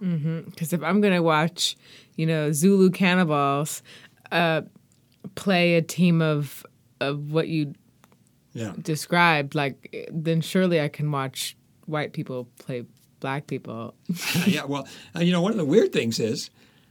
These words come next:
Speaker 2: uh, Satchel Paige and Dizzy Dean had a deal after the baseball season ended. Uh, Satchel would round up eight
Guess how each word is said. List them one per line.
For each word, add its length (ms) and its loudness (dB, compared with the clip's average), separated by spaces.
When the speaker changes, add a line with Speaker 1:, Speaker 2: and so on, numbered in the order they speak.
Speaker 2:
uh, 420 -6
Satchel 340 -2
Paige 260 -2
and 140 -2
Dizzy 240 -2
Dean 340 0
had 160 -4
a 60 -2
deal 480 -2
after 200 -10
the 80 -6
baseball 420 -6
season 340 -6
ended. 280 -8
Uh, 460 -4
Satchel 460 -6
would 100 -6
round 340 -4
up 240 -8
eight 320 -6